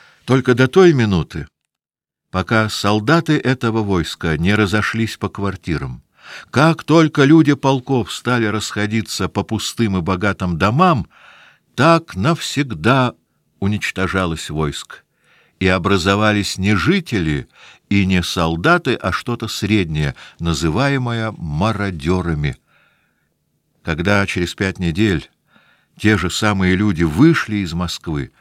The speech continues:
они уже не составляли более войск. Это была толпа мародеров, из которых каждый вез или нес с собой кучу вещей,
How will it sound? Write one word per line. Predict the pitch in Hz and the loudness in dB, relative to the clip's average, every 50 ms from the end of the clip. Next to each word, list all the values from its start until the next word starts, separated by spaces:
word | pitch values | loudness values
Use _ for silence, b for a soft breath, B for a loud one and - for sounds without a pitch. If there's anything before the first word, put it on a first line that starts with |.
| b b b b b b b b | b b b b b b b b
они | b 82 85 95 104 110 | b -2 0 2 2 0
уже | 107 - 104 98 87 - 101 104 104 101 | 0 0 -2 -2 -2 0 0 0 0 -2
не | 95 87 87 95 101 | -2 -2 -2 -2 -2
составляли | 95 - - 95 - - - - 98 90 85 82 80 85 87 92 90 87 | -4 -6 -8 -8 -8 -6 -4 -2 0 0 0 2 2 2 2 2 0 -2
более | 80 73 85 82 78 76 76 78 | -2 -2 -2 -2 0 0 -2 -2
войск. | 73 78 76 69 - - - - - - _ B B B B B B B B | -2 -2 -4 -4 -6 -8 -12 -16 -20 -20 _ B B B B B B B B
Это | B 80 - 87 | B -6 -4 -2
была | 78 87 87 90 90 87 | -2 0 0 0 0 0
толпа | - 95 92 92 85 - 110 110 113 117 | 0 0 0 0 0 0 2 2 2 2
мародеров, | 117 113 107 110 107 104 92 113 135 135 123 104 85 76 - - - - _ _ _ b b b b b b | 2 2 2 2 2 2 2 4 4 4 4 2 0 -2 -4 -10 -20 -20 _ _ _ b b b b b b
из | 80 78 - - | -12 -12 -10 -8
которых | - 90 85 - 92 87 87 82 - - - | -6 -6 -4 -2 0 0 -2 -2 -4 -6 -2
каждый | - 104 110 110 104 85 76 76 90 92 | 0 2 2 2 0 -2 -2 -2 -2 0
вез | 95 87 80 90 110 113 107 107 98 - - | 0 0 0 2 2 2 0 -2 -4 -4 -4
или | 92 90 98 101 | -2 -2 0 0
нес | 92 95 104 113 117 113 98 | 0 0 0 0 0 -2 -4
с | - - - - | -6 -10 -10 -8
собой | - 98 98 95 104 113 117 113 | -4 -4 -4 0 2 2 2 2
кучу | 113 - - 127 165 175 170 165 - - | 0 0 2 2 4 4 2 2 0 -2
вещей, | 147 143 147 139 - - - 143 143 139 120 101 - | -2 0 0 -2 -4 -4 -2 0 2 4 4 2 0